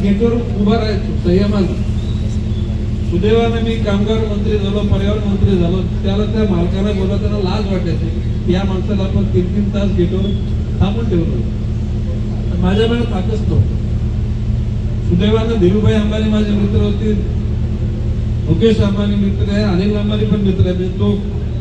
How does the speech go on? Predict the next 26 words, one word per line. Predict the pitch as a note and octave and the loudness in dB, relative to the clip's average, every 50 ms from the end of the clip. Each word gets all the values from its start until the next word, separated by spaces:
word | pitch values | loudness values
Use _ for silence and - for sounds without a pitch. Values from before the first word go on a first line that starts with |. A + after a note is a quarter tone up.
| - - - | -4 -2 -2
पण | F#3 F#3+ F#3 F3+ | -2 0 0 2
डुबला | F3 F3 F3 G3+ G#3 G#3+ A3 | 2 2 2 2 0 0 0
म्हणून | G#3 G3 G3 G3+ G3 | 0 0 0 0 0
त्याला | G3 G3+ G3 | 0 -2 0
मित्र, | G3 G3 F#3+ - - | 0 0 0 0 0
मा-, | G3+ G3 G3 F#3+ F#3 - - | -2 -2 -2 -2 -2 -2 -2
मित्रच. | - - - A2 G#2+ - - - - - - - - - - - - - - - - - - - - - - - - - | -2 -2 0 0 0 0 0 0 -2 -2 -2 -2 -4 -4 -4 -6 -6 -4 -4 -4 -4 -4 -4 -4 -4 -4 -2 -2 -2 0
अनंत | - E3+ F#3+ G3+ G#3+ G#3 | 0 2 2 2 2 0
अंबानी | A3 G#3+ G#3+ A3 A3 G#3+ G#3+ | 0 0 -2 -2 -2 0 0
पण | G#3+ G#3+ | 0 0
मित्र | G#3 G3+ G3+ G3 G3 | 0 0 0 0 0
आहे, | G3 G3+ G3+ G3+ - - - - - - - - - - - - - - - - - - - - - - - - - - - - - - | 0 0 -2 -2 -2 -4 -4 -2 -4 -2 -2 -2 -2 -2 -4 -4 -4 -4 -4 -4 -2 -2 -2 -2 -2 -2 -2 -2 -2 -2 -2 -2 -2 0
गौतम | E3 F3 F3+ F#3 G#3 G3+ G3 | 2 2 4 2 2 2 0
अदानी | F#3+ G3 G#3 A3+ A#3+ B3 | 0 0 0 0 0 0
पण | A#3+ A#3+ | 0 0
माझा | A3+ A3 G#3+ F#3+ F#3+ | 0 0 -2 0 0
मित्र. | E3 D3+ D3 - - - - - - - - - - - - - - - - - - - - - - - - - - - - - - - - - - - - - - | 0 0 -2 -2 -2 -2 -2 -2 -4 -4 -4 -4 -2 -4 -2 -2 -2 -4 -4 -4 -4 -4 -2 -2 -2 -2 -2 -2 -2 -2 -2 -2 -4 -4 -4 -4 -2 -2 -2 -2 0
प्रश्न | F3+ F#3+ G3 - A3 A#3 | 0 0 2 2 0 0
असा | A#3 A#3 - B3+ | 0 -2 -2 -2
आहे | C4 B3+ | -2 -2
की | C4 A#3+ - - | -2 -2 -2 0
पैसेवाल्यांच्या | G3+ G3 G3+ F#3+ - B3+ B3 A#3+ A#3 A3+ A#3 A#3 A#3 - A#3 A#3+ | 0 0 0 0 0 0 0 0 0 0 0 0 0 0 0 -2
बरोबर | A3 A3+ A3+ A3+ A#3 A3+ A#3 G#3+ | 0 0 0 0 0 0 0 0
जाऊन | G3+ G#3 G3+ G#3+ G#3+ G3 G3 - - - - - - - - - - - - - - - - - - - - - - | 0 0 0 0 0 0 0 0 -2 -4 -4 -4 -4 -4 -2 -4 -4 -2 -2 -2 -2 -2 -2 -2 -2 -2 -2 -2 -2
आपण | - - A2+ A#2 A2+ A2 | -2 0 0 0 0 0
त्यांच्यासारखी | G#2 G2+ G3 - A#2 - - - A#2 - - - | 0 0 2 0 0 0 0 0 0 0 0 0